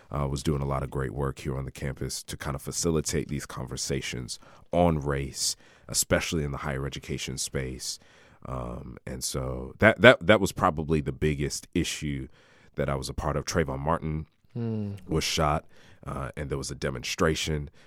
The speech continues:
Speaker 1: here on the campus. Uh, I was a part of it. And so there was a lot of discourse on race, man.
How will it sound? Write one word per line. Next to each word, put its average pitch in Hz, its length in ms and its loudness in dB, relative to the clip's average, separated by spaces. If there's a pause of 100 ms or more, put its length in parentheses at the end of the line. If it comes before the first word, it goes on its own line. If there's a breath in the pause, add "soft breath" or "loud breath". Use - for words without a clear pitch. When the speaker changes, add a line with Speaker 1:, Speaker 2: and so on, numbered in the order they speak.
(200 loud breath)
Speaker 1:
here 82 260 0
on 73 80 0
the 71 80 -4
campus. 73 600 -8
Uh, 67 220 -8
I 69 80 -6
was 65 180 -8
a 67 40 -12
part 69 280 -6
of 69 180 -4
it. 67 220 -6 (420 soft breath)
And 69 320 -4
so 90 140 2
there 143 140 10
was 107 100 8
a 82 60 6
lot 80 480 0
of 76 160 -4
discourse 78 500 -6
on 76 160 -6
race, 78 360 -4
man. 69 400 -8